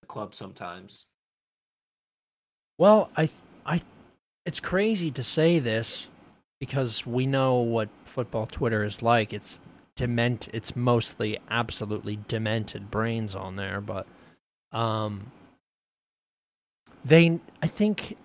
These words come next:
Speaker 2: the fans know. They, they know how bad it is at United right now, the realistic ones, and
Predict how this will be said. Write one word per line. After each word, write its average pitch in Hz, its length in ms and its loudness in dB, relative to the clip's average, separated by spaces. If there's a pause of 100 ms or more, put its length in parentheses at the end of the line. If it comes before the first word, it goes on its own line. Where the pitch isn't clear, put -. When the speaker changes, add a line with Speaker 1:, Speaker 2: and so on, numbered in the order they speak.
(320)
Speaker 2:
the 151 120 2
fans 165 560 6
know. 135 580 4
They, 123 220 0
they 143 260 4
know 151 560 2
how 139 300 0
bad 123 760 -2
it 107 200 -6
is 127 360 0
at 101 140 -4
United 107 540 -4
right 98 220 -4
now, 104 240 -2
the 110 120 -2
realistic 104 600 -4
ones, 98 480 -8
and 107 420 -6